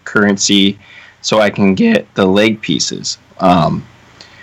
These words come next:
uh, and, uh, but at Fort Tarsis, it's kind, I mean, you can talk to these different vendors. Um, there's, um, I haven't really delved into a lot of the vendors yet. I've only, I've talked to, uh,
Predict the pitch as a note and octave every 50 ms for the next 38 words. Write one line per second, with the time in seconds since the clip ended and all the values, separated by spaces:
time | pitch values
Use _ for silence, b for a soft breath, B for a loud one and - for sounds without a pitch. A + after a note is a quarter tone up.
0 | B B B _ _ - - - A2 G#2+ G#2 G#2 G#2+ G#2+ G2+ - - A#2 A#2 A#2
1 | A#2 A2+ A2+ A2+ A2+ A2+ A2+ A2 G#2+ G2 - - B2+ A2 F2+ B2+ C3 A#2 - -
2 | D#3 D#3+ D3+ - - - A#2 A#2+ B2+ B2+ - A#2 A2 - - A2 G#2 - - -
3 | B2 A#2+ - - C3 C3+ C3+ C3 C3 C3 D3 F3 E3+ E3+ C3+ G#2+ - - A#2 A#2
4 | C3 B2+ C3 C3+ A#2 A#2 A2+ G#2+ G#2 A#2 A2+ - B2 A2+ G2 F2+ G#2 G#2+ G#2+ A2
5 | A2+ A#2 A#2 A2+ - - b b b b b b b b - G#2 G#2 G2+ G2 G2
6 | G2 F#2+ F2+ G2 G#2+ G#2+ G#2+ G#2+ G2+ G2+ - - - - - - - _ - A2
7 | G#2 G2+ G2 G2 F#2+ - G2 F#2+ F#2 - - - _ _ _ _ _ _ _ _
8 | _ _ _ _ _ _ _ - - B2 C3 B2+ D#3+ E3 E3+ E3 D#3 C3 A2+ B2+
9 | C3+ C3 C3 B2+ B2 A#2 A2+ G2+ - - - - B2 A#2+ A#2 A#2+ G#2+ A2+ G#2+ A2
10 | A2 G#2 G2+ G2+ G2 G2+ G#2 G#2 G#2 G2+ G2+ F#2 F#2 G2 G2+ G#2 G#2+ G#2 G#2+ A2
11 | G#2+ A2+ A2+ A2 A2 A2+ A2+ - B B B B B B B - A2 A#2+ A#2+ C#3
12 | C#3+ D3 D3 D3 C#3 C#3 - - - B2+ C3 C#3 C3+ - F#3 E3 - - - -
13 | - D#3+ D3+ D3+ D3+ D3 D3+ C#3+ C3+ C3+ C3 B2+ B2 A#2+ A2 -